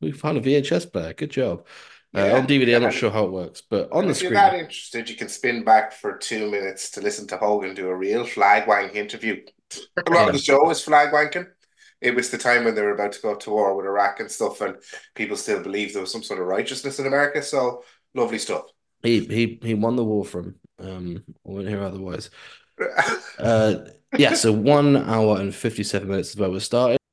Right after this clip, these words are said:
Speaker 1: So if we press play, uh, with you guys at home on the network, and three, two, one. Lovely. We started for one hour, fifty-seven minutes, for everyone that's wondering. Um,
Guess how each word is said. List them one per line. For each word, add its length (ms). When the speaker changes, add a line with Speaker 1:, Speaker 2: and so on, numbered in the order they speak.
Speaker 1:
So 160
if 60
we 160
press 260
play, 720
uh, 380
with 180
you 140
guys 380
at 260
home 260
on 220
the 100
network, 720
and 260
three, 600
two, 640
one. 420
Lovely. 200
We 40
started 240
for 100
one 160
hour, 220
fifty-seven 600
minutes, 280
for 120
everyone 220
that's 180
wondering. 360
Um, 580